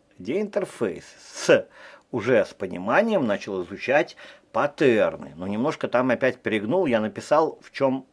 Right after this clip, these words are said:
э, может быть неправильный подход. Это тоже надо учитывать, прочитаете, поймёте статью. Так вот,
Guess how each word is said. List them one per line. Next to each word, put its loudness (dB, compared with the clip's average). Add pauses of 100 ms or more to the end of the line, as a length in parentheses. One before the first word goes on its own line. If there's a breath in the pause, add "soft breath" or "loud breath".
(120)
э, 0 (220)
может -2
быть -4
неправильный 2
подход. -4
Это -14
тоже -4
надо -6
учитывать, -8
прочитаете, -2
поймёте -4
статью. -14 (1000 loud breath)
Так 4
вот, 10